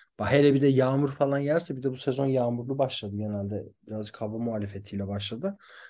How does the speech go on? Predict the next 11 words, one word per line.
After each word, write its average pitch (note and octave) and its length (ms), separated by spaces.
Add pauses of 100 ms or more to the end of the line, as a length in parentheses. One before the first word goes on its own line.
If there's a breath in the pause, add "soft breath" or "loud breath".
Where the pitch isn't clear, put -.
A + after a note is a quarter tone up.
(300 loud breath)
Ekstra A2 380
heyecanlı G2+ 460
oluyor, G2 200
ekstra G#2 320
keyifli G2+ 380
oluyor. A2 400 (280)
Ee, - 40 (680)
onu A2+ 300
da C3+ 220 (480 loud breath)
tavsiye A2+ 480
ederim. A2+ 420